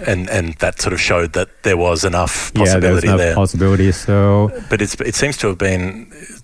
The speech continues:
Speaker 1: so well managed with, uh, a number of strategic decisions that have really worked, where you've, uh, prioritised women's cricket, the women's cricketers are contracted, the, the men's program isn't, um,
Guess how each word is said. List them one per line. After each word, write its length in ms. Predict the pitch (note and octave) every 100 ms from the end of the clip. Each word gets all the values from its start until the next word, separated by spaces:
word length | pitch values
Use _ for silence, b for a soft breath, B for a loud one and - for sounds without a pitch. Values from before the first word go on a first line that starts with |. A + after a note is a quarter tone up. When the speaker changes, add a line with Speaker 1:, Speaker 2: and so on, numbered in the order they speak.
| -
Speaker 1:
so 260 | - A#2+
well 220 | A#2 G2+ G2
managed 480 | A2 G#2 F2 -
with, 260 | G2 - -
uh, 680 | - C#2+ D#2+ A#2 C#3+ - A2
a 40 |
number 240 | G2 G2
of 80 | F#2
strategic 500 | - F2 - G2+ F#2+
decisions 480 | F#2 - F2+ F2 E2
that 100 | F2+
have 80 | E2+
really 240 | F2+ E2+ E2
worked, 440 | G#2+ F#2 F2 -
where 200 | F#2 F2
you've, 480 | E2+ F2 E2 - - -
uh, 120 | B2 A2 - F3+ - - -
prioritised 640 | F#2+ G#2 G#2+ - F#2 -
women's 280 | F2+ E2+ -
cricket, 400 | F#2 E2+ F2 -
the 60 |
women's 520 | E2+ F#2 F2 F2 - -
cricketers 380 | F#2 G2+ F2 -
are 40 |
contracted, 720 | F#2 F2 - F2 - F2 D#2+
the, 240 | F2 D#2+ - B B B
the 80 | F2
men's 240 | F2 E2+
program 560 | F2+ E2+ F2+ E2+ F#2+ G#2+
isn't, 560 | G2+ - E2+ E2 - -
um, 340 | F2 E2 E2